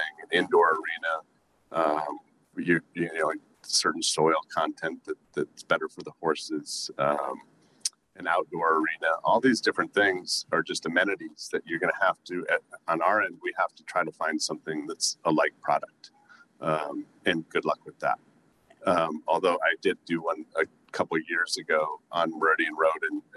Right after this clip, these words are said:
if you've driven down Meridian Ro-, Road, it's pretty much horse farm after horse farm after horse farm. Ironically, there was four of them that sold within two years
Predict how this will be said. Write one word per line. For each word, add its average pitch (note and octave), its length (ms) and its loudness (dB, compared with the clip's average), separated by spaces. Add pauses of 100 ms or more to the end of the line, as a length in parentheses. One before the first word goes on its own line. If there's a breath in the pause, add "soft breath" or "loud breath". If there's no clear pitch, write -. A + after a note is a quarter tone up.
(140)
if D#2+ 180 -4
you've D2+ 140 -8
driven D#2+ 240 0
down D#2 160 -4
Meridian D#2+ 320 -4 (120)
Ro-, D#2+ 140 2 (120)
Road, E2 200 2
it's - 160 -8
pretty D#2+ 300 -2
much - 280 -8 (260)
horse - 340 -2
farm D#2 320 0
after - 240 -4
horse D#2 260 -2
farm D2+ 320 0
after - 220 -6
horse E2+ 260 2
farm. D2+ 300 -4 (840 soft breath)
Ironically, E2 640 2
there E2 140 0
was D#2 180 -4 (240)
four A2 240 6
of E2 80 -4
them D#2+ 200 -16
that - 120 -8
sold F#2 420 2
within E2 380 0 (160)
two G2+ 220 4
years F2 460 4